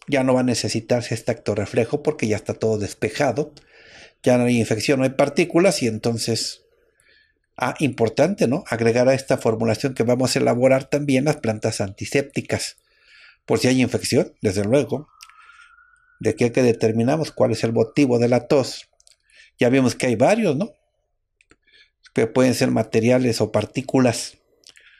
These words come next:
orgánicos, inorgánicos, o sea, químicos, biológicos. También puede ser por la situación de que la persona, pues, esté cursando por una alergia. También entonces habrá que agregar plantas antihistamínicas y así hacemos nuestra fórmula, ¿eh?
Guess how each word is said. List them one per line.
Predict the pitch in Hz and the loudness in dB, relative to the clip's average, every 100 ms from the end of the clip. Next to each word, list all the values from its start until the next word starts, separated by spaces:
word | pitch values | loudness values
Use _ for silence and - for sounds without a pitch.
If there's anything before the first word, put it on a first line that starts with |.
| _ _ _ | _ _ _
orgánicos, | 117 113 123 131 123 117 - | -2 2 2 0 0 0 0
inorgánicos, | 113 110 113 151 156 143 - | -2 -2 0 0 0 -4 -2
o | 98 | -2
sea, | - 101 - | 0 0 0
químicos, | 143 143 131 - 147 - - _ _ | 0 0 -2 -4 -6 -6 -16 _ _
biológicos. | 110 113 151 151 131 - 143 - - _ _ _ _ _ _ _ _ _ _ _ - | 2 4 2 0 -6 -2 -2 -2 -12 _ _ _ _ _ _ _ _ _ _ _ -2
También | 117 123 117 | 2 0 2
puede | 123 117 | 4 4
ser | - 123 127 | 2 0 0
por | 127 113 | -2 0
la | 101 98 | 0 -4
situación | - 113 120 104 - 120 | -4 -2 0 0 0 -2
de | 123 | -4
que | - 110 | -4 -2
la | 104 | 0
persona, | 110 104 123 123 117 _ _ _ _ _ _ _ _ - | -2 -2 -2 -2 -4 _ _ _ _ _ _ _ _ -4
pues, | 110 110 | 0 0
esté | 107 - 123 | -2 -2 -2
cursando | - 110 123 127 - | -2 -2 -2 -2 -2
por | 110 | -2
una | 117 120 | 0 0
alergia. | 110 127 127 196 | 0 0 0 0
También | - 101 110 120 | -2 -2 -2 -2
entonces | 101 117 113 - | -2 -4 -2 -4
habrá | 104 113 117 - - | 0 -2 -4 -14 -2
que | 110 | -2
agregar | 101 101 117 110 - - - _ | -2 -2 -2 -2 -6 -20 -20 _
plantas | - 117 113 104 | -2 -2 0 -2
antihistamínicas | 107 95 110 98 - 113 233 262 214 - | -2 -4 -8 -4 -2 2 4 2 0 0
y | |
así | 156 208 | 2 2
hacemos | 180 165 | 0 -2
nuestra | 123 - 104 | -6 -6 -6
fórmula, | - 131 107 95 127 | -2 -4 -4 -6 -8
¿eh? | - | -10